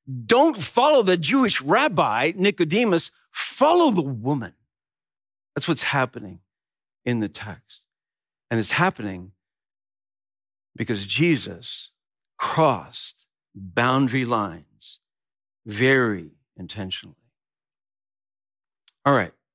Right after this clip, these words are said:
how does this relate to our life? How do we cross lines today?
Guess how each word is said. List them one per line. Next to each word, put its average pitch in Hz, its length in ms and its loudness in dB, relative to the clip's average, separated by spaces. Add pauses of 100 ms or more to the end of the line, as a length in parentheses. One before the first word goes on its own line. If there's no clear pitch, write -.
(140)
how 135 80 0
does 127 60 -2
this 131 180 -4
relate 110 220 -2
to 101 100 -8
our 95 80 -6
life? 85 160 -14 (2000)
How 185 100 4
do 220 60 2
we 226 80 2
cross - 680 -2
lines 101 680 -4 (100)
today? 87 440 -12